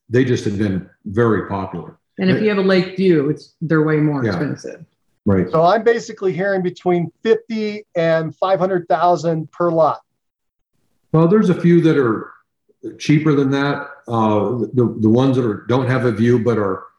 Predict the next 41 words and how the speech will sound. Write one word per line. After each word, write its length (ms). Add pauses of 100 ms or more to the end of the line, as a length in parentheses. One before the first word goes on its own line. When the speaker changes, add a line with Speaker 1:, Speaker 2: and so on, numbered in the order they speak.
(260)
Speaker 1:
you 100
know, 80
tucked 280
away 120
back 320
in 140
the, 320 (100)
the 120
corner 360
somewhere. 560 (420)
So 120
you 180
could 220
get 160
a 60
lot 300
for 80
twenty 300
thousand. 420 (1040)
Speaker 3:
Okay. 220
Speaker 2:
A 80
nice 320
lot. 280
Speaker 1:
Yeah, 220 (400)
a, 40
a 20
good 340
buildable 460
lot. 320 (1300)
Speaker 3:
Cool. 420 (240)
And 100
then, 260 (120)
wh-, 120 (140)
uh, 320
are 100
you 140
finding 420
buyers 400
for 100
these 160
properties? 640